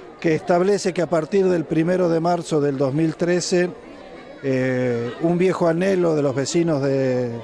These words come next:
de treinta de agosto se ha hecho realidad, de que es que la,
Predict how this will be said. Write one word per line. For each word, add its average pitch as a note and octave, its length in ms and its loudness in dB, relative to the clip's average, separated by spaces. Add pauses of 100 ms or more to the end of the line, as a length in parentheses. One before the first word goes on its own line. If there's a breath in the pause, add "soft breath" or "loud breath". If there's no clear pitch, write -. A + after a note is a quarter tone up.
(420)
de C#3 120 -2
treinta C#3+ 400 0
de D3 60 2
agosto F#3 580 0 (380 loud breath)
se - 140 -2
ha D#3+ 60 4
hecho E3+ 220 0
realidad, E3 500 2
de E3 120 -2
que D#3+ 200 0
es C#3+ 80 -4
que D3 240 0
la, C3+ 680 0